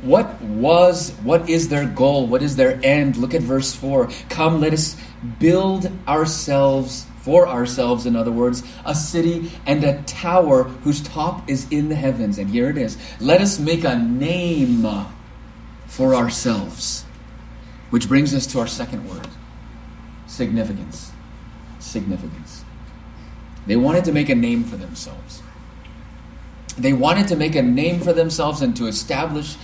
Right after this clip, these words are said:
themselves. They sought fame and reputation. Stated negatively, they were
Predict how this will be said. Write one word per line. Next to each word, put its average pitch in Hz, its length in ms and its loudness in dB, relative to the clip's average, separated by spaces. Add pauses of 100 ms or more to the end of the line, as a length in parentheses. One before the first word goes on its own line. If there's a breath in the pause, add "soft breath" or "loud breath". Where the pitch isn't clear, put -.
(200 loud breath)
themselves. 131 680 2 (220 loud breath)
They 196 680 2
sought 170 720 0 (200 loud breath)
fame 147 800 2 (680 loud breath)
and 240 200 2
reputation. 247 500 -2 (1600)
Stated 165 480 4
negatively, 127 680 2
they 123 180 2
were 127 340 4